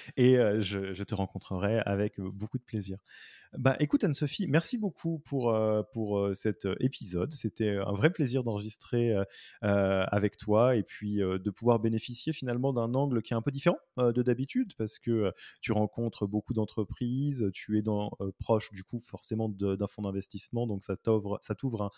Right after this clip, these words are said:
un, un angle qui est un peu, euh, différent. Et, euh, donc, bah, n'hésitez pas à nous dire si, euh, vous avez envie, euh, de, d'a-, d'avoir encore plus d'angles de ce genre-là, un peu différent, euh, de, euh, juste, hein, vous me voyez pas, mais je fais des guillemets avec les mains, euh, V P People en startup.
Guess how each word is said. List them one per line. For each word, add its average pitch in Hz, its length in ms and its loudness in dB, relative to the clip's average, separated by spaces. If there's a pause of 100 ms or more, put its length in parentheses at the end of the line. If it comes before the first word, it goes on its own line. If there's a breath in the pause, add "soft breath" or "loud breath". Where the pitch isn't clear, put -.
(280 loud breath)
un, 117 60 0
un 117 140 4
angle 127 320 2
qui - 160 -10
est 110 60 0
un 104 180 -4
peu, 151 320 4
euh, 104 320 2
différent. 123 640 -4
Et, 110 180 2
euh, 98 80 4 (300 loud breath)
donc, 104 180 -2
bah, 107 80 4
n'hésitez 107 280 2
pas 147 100 4
à 135 60 4
nous 123 140 2
dire 123 220 -6
si, 117 400 -6
euh, 92 300 -4 (260)
vous 98 120 -4
avez 98 140 0
envie, 104 500 -2
euh, 92 140 -2
de, 95 180 0
d'a-, 101 200 4
d'avoir 104 340 2
encore 95 260 -8
plus 127 260 -8
d'angles 123 420 0
de 98 120 -2
ce 95 100 -8
genre-là, 107 480 2
un 104 80 2
peu 107 140 -6
différent, 107 600 0
euh, 92 40 0
de, 95 160 2
euh, 107 160 6 (320 loud breath)
juste, 104 380 -2
hein, 95 120 -2
vous 90 60 -12
me 92 80 -6
voyez 90 160 -2
pas, 101 160 -2
mais 95 80 -4
je - 100 -10
fais - 80 -10
des 90 120 -4
guillemets 95 240 -6
avec 95 240 -4
les 101 60 -8
mains, 104 120 -4 (360 loud breath)
euh, 95 240 2
V 98 420 -4
P - 140 -12
People 113 320 2
en 101 80 0
startup. - 440 -4